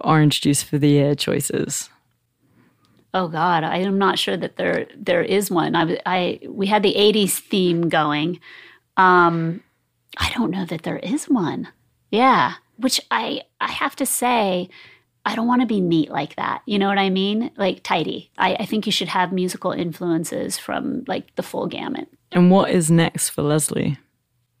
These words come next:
Speaker 2: I am doing a, uh, something very different for me. There is no cause in this whatsoever. I'm doing a, um, six-part limited documentary about, uh, the late sixties and Charles Manson.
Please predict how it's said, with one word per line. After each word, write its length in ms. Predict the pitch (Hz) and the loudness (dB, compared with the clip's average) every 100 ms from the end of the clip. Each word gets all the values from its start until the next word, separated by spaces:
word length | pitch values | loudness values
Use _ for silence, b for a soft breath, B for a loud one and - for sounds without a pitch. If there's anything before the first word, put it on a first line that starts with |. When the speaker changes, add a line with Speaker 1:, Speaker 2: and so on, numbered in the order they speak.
| - B B B B B _ | -20 B B B B B _
Speaker 2:
I 180 | 196 202 | 2 4
am 280 | 226 220 202 | 4 4 2
doing 580 | 185 196 190 190 180 - | 0 0 0 0 0 -2
a, 380 | 180 175 170 170 | -4 -2 -2 -2
uh, 500 | 170 - - - - - - | -2 -4 -6 -8 -8 -10 -8
something 320 | - 214 196 | -6 -4 -2
very 220 | 196 208 | 0 0
different 360 | 202 185 185 - | -2 -4 -6 -4
for 140 | 180 | -2
me. 280 | 160 165 214 | 0 0 -2
There 160 | 202 | -2
is 140 | 180 170 | -2 -2
no 220 | 180 175 | -2 -2
cause 580 | 165 - 180 170 170 170 | -4 -4 0 0 -2 -4
in 140 | 165 | -4
this 200 | 165 165 | -4 -4
whatsoever. 840 | - 185 - 180 160 165 160 156 - | -2 -2 -2 -4 -4 -4 -4 -6 -6
I'm 220 | 185 175 | -6 -6
doing 340 | 175 170 170 | -2 -2 0
a, 300 | 165 160 160 | -2 -2 -4
um, 420 | - - - - 185 | -4 -6 -6 -8 -6
six-part 480 | - 196 - 190 - | -4 -4 0 0 0
limited 340 | 180 165 170 | -2 -4 -4
documentary 800 | 156 151 - 165 156 156 156 - - | -2 -4 -4 -8 -6 -4 -6 -8 -8
about, 680 | 160 160 - 156 151 - - - | -10 -6 -2 0 0 -4 -12 -8
uh, 200 | 165 180 | -6 -6
the 140 | 170 | -6
late 320 | 151 160 160 | -6 -6 -6
sixties 600 | - 160 - 175 - 180 - | -8 -10 -8 -6 -6 -6 -8
and 340 | 147 160 165 | -6 -6 -6
Charles 300 | 165 - 170 | -8 -8 -10
Manson. 380 | - - 196 240 | -10 -10 -10 -14